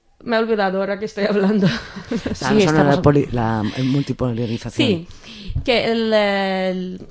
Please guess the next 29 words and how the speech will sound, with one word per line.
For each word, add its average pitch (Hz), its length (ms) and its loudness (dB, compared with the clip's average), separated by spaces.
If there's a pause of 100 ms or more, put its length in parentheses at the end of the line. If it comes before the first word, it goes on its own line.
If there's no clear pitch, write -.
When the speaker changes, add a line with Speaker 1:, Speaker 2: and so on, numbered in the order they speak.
(160)
Speaker 1:
a 233 120 0
ver, 233 240 2
el 226 360 2
mundo 349 360 4
árabe 262 480 2
es, 220 920 -4 (220)
no 277 400 -2
sé 262 260 0
si, 220 180 -4
eh, 190 840 -2 (580)
es 233 160 -6
como 277 380 -2
bo-, 233 140 -2 (140)
que, - 260 -8
como 233 240 -6
tenemos 285 380 -8
nosotros 294 420 -10
la 240 120 -6
culpa 269 320 -6
del 233 180 -6
pecado 208 400 -2
original. 196 540 -6
Siempre 269 240 -2
tenemos 269 300 -2
que 233 120 -8
ser 240 180 -6
la 202 140 -4
víctima, - 480 -12
¿no? 247 240 -10